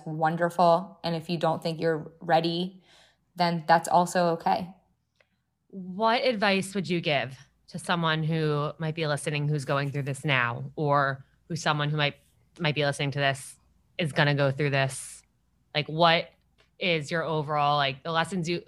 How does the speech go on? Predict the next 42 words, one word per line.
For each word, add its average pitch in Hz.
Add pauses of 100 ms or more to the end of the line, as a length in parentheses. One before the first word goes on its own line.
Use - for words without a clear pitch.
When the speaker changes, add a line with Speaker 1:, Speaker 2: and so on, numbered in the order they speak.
Speaker 2:
you 147
learned 151
and 143 (560)
what 185
you 175
wish 165
you 160
heard? 127 (420)
And 185
I 175
know 165
obviously 156
your 151
sister's 156
piece 160
of 143
advice 135
really 143 (600)
stu-, 151 (120)
like, 147
stuck 160
with 151
you 143
and 139
helped 143
you 147
through 143
it. 139
But 135 (420)
as 160
someone 156
who 165
went 143
through 151
this, 131
like, 143
what 160
would 147
you 151
tell 127
other 120
people? 131